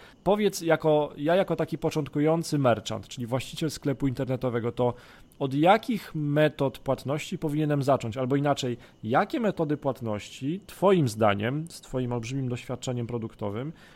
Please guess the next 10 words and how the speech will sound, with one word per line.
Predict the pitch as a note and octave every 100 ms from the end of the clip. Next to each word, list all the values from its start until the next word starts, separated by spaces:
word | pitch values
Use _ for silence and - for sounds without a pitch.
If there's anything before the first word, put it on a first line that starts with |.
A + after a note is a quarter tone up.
| - _
em, | A#2+ B2 B2 B2 B2 B2+ -
są | - - E3+
najczęściej | D#3+ D3+ C#3 - F#3 G3+ - - F#3 F#3
używane | F3+ D3+ C3+ C3 D3 D3
przez | D3 -
polskich | C3+ - C3+
konsumentów? | - B2 - G#2+ G2+ G#2 - - - - _ B2+
W |
internecie, | C3+ C#3+ A2+ G#2 - G#2+ -
oczywiście. | A2 A2+ G#2+ - -